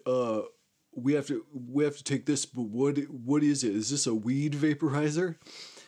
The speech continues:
And, like, he looks, and there's a, my, my vape's in a fucking plastic bag, and there's a bottle of juice. I'm like, "Uh, can I look at it and see what it is?" 'Cause he wouldn't show it to me.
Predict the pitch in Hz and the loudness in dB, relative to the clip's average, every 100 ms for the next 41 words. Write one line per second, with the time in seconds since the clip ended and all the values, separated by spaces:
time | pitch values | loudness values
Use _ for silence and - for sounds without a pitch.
0 | - 113 127 123 113 117 - 139 127 151 | -8 -4 -4 -4 -2 -2 -2 -2 0 0
1 | 151 127 127 127 120 98 - 113 107 - | 0 -2 -2 -2 -2 -4 -8 -4 -4 -8
2 | _ _ - 113 110 160 160 156 127 - | _ _ -6 -4 2 2 2 0 0 -2
3 | 143 135 113 113 110 127 107 107 107 113 | -6 -4 -6 -4 -4 -4 -2 0 0 -2
4 | 104 82 110 123 113 117 - 120 113 104 | -6 -4 0 0 0 -4 -6 -6 -6 -6
5 | - - _ _ _ - _ - 104 101 | -10 -20 _ _ _ -20 _ -6 -2 0
6 | 95 87 - 110 104 95 101 131 127 156 | -2 -4 -6 -8 -6 -4 -4 0 0 0
7 | 127 110 107 - 120 113 101 123 127 120 | -2 -6 -6 -4 -2 0 0 -2 -2 -2
8 | 135 160 110 131 135 - 98 85 | 0 0 0 0 0 -2 -8 -10